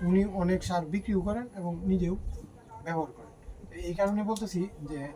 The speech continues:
যারা, এ, বাণিজ্যিকভাবে করতে পারবেন না, আমার মতো হয়তো যারা, উম, অল্প আকারে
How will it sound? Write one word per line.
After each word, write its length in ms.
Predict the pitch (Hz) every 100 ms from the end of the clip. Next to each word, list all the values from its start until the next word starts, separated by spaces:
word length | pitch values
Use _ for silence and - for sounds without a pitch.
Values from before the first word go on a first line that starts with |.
| 151
যারা, 320 | 175 175 196 - - - - - - -
এ, 320 | 143 139 135
বাণিজ্যিকভাবে 600 | 147 220 226 214 190 175
করতে 220 | 185 208 220
পারবেন 200 | 202 196
না, 80 |
আমার 200 | 190 190
মতো 180 | 190 185
হয়তো 280 | 175 175 165 170 - - -
যারা, 380 | 147 165 165 180
উম, 440 | 175 165 165 - 220
অল্প 260 | 226 202
আকারে 440 | 233 208 196 170